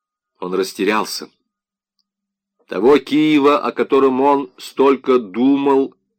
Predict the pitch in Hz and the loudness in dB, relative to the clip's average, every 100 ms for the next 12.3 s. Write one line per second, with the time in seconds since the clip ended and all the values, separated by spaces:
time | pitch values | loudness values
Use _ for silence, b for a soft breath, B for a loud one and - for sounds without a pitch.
0 | _ _ _ _ _ _ _ 90 110 143 | _ _ _ _ _ _ _ -6 0 2
1 | 117 92 78 64 _ _ _ _ _ _ | 2 0 -4 -10 _ _ _ _ _ _
2 | _ _ _ _ _ _ 92 - 117 131 | _ _ _ _ _ _ -14 -4 2 2
3 | 123 123 120 117 101 135 135 123 131 113 | 0 -2 -2 -2 2 2 0 -2 -4 0
4 | 131 135 123 120 101 110 98 82 76 73 | 0 2 2 0 -2 -4 -4 -6 -12 -20
5 | _ _ _ _ _ _ _ _ _ _ | _ _ _ _ _ _ _ _ _ _
6 | _ _ _ _ _ _ 180 190 151 143 | _ _ _ _ _ _ 0 0 -6 -6
7 | 175 165 143 113 101 92 90 _ _ 95 | -4 -4 -4 -2 -2 -2 -6 _ _ -6
8 | 90 87 - 90 82 87 80 76 76 - | -4 -6 -8 -14 -12 -12 -10 -12 -16 -20
9 | _ _ _ _ _ _ _ _ _ - | _ _ _ _ _ _ _ _ _ -4
10 | 147 - 190 143 131 127 160 - 139 139 | -2 0 0 0 0 2 0 0 -2 0
11 | 123 117 101 110 90 76 _ _ _ 117 | 0 -2 -2 -8 -8 -14 _ _ _ -4
12 | 107 69 | -2 -8